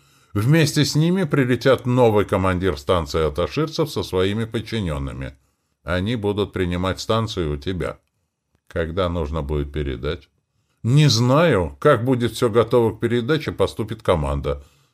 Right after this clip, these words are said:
Тогда и ты передашь ему управляющие коды». «Насколько я могу ему доверять?»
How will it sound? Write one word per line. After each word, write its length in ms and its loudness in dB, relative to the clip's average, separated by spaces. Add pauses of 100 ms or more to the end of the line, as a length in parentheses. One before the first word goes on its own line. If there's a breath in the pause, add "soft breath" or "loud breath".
(100)
Тогда 400 6
и 100 6
ты 420 2
передашь 600 0
ему 240 -4
управляющие 680 -2
коды». 420 -8 (520)
«Насколько 680 -2
я 180 2
могу 340 0
ему 220 -2
доверять?» 720 -2